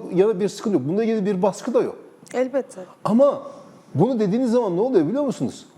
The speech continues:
Speaker 1: Bu Türkiye Cumhuriyeti Devleti'nin parçalanmasıyla ilgili son derece önemli bir aşama bu.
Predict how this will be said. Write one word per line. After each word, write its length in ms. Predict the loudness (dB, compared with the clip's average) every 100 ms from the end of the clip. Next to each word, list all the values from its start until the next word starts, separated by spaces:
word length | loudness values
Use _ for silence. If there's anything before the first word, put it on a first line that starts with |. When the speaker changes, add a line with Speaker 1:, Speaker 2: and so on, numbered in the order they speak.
| -20 -6
Speaker 1:
Bu 180 | 0 2
Türkiye 400 | 2 0 0 0
Cumhuriyeti 460 | 0 0 2 2 2
Devleti'nin 380 | 2 0 -2 -4
parçalanmasıyla 840 | -2 -2 0 2 2 0 -4 -2
ilgili 160 | -2 0
son 260 | 2 2
derece 240 | 2 -2 -2
önemli 480 | 0 2 2 2 0
bir 100 | 0
aşama 400 | -2 0 0
bu. 100 | 0